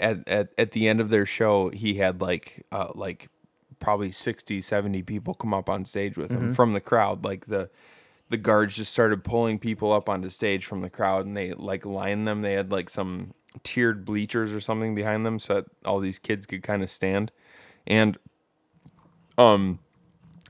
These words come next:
Speaker 1: I watched Jared Leto, uh, look over at one of the dudes on the side of the stage.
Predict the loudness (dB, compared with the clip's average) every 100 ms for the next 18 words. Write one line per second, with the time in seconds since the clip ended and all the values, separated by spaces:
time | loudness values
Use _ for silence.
0 | 6 8 10 8 6 4 6 8 6 6
1 | 4 0 -4 -12 _ _ _ _ _ _
2 | _ _ _ _ 2 2 2 -2 -12 _
3 | _ _ _ _ 0 8 8 10 8 8
4 | 6 4 2 0 0 0 2 4 4 2
5 | 0 2 2 2 0 0 2 2 4 2
6 | -4 2 2 2 -4 -8